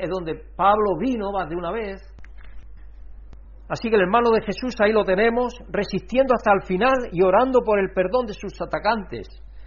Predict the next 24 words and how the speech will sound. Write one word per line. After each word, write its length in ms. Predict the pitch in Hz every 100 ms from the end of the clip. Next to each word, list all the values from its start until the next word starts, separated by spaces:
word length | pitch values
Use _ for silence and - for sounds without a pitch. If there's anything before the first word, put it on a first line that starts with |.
| - -
Se 160 | -
ajusta 400 | 175 247 277 -
a 40 | 220
lo 100 | 202
que 120 | 196
sabemos 420 | - 185 233 208
de 80 | 190
Santiago 640 | 180 165 147 190 196 165 185
y 80 |
a 80 | 156
los 100 | 160 165
otros 260 | 165 165
apóstoles, 480 | 160 202 - 101 - - - - -
porque 220 | 143 120
a 100 | 131
Pedro 240 | 156 175 175
mismo 400 | 196 180 190 196
lo 80 |
iban 360 | 147 156 147 139 - - - -
primero 480 | 143 143 170 165 143
a 100 | 135 127 113 - - - -
crucificar 800 | - 190 175 143 160 156 151 170
en 100 | 180
Roma, 480 | 175 214 220 240